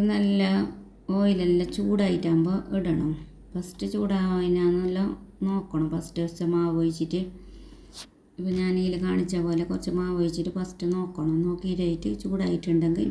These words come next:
ഇത് ഇട്ടിട്ട് കൊടുക്കണം. അപ്പോൾ നല്ല പൊങ്ങിയിട്ട് വരും. ഇതൊരു കുണ്ടുള്ള പാത്രത്തിൽ നമ്മൾ ഫ്രൈ ആക്കിയിട്ട് എടുത്തെങ്കിലേ നല്ല ബോൾസ് പോലെ ആക്കിയിട്ട് വരും. ഇത് ഞാനിപ്പോൾ ഇങ്ങനെ ഒരു ഫ്രൈ പാനിലല്ല ആക്കിയത്, അതിനെ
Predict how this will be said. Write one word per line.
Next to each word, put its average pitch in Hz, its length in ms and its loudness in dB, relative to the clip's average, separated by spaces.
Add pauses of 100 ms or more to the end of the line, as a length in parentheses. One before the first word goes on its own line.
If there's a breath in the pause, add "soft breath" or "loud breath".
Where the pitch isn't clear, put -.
(160)
ഇത് 180 120 -2 (100)
ഇട്ടിട്ട് 170 320 -6
കൊടുക്കണം. 160 380 -2 (460 loud breath)
അപ്പോൾ 190 220 -4
നല്ല 190 300 2 (140)
പൊങ്ങിയിട്ട് 175 580 2
വരും. 156 220 2 (500 loud breath)
ഇതൊരു 208 280 2 (180)
കുണ്ടുള്ള 208 600 2 (400)
പാത്രത്തിൽ 175 540 -2 (160)
നമ്മൾ 175 260 4 (240)
ഫ്രൈ 180 180 -2 (140)
ആക്കിയിട്ട് 165 340 0
എടുത്തെങ്കിലേ 165 500 0 (180)
നല്ല 185 160 0 (120)
ബോൾസ് 190 500 0
പോലെ 165 220 2
ആക്കിയിട്ട് 160 320 -4
വരും. 156 220 0 (680 loud breath)
ഇത് 170 120 0 (120)
ഞാനിപ്പോൾ 196 480 2 (840)
ഇങ്ങനെ 196 380 6 (460)
ഒരു 175 160 0 (220)
ഫ്രൈ 190 140 -2 (100)
പാനിലല്ല 165 500 4 (300)
ആക്കിയത്, 165 500 2 (640 loud breath)
അതിനെ 180 240 0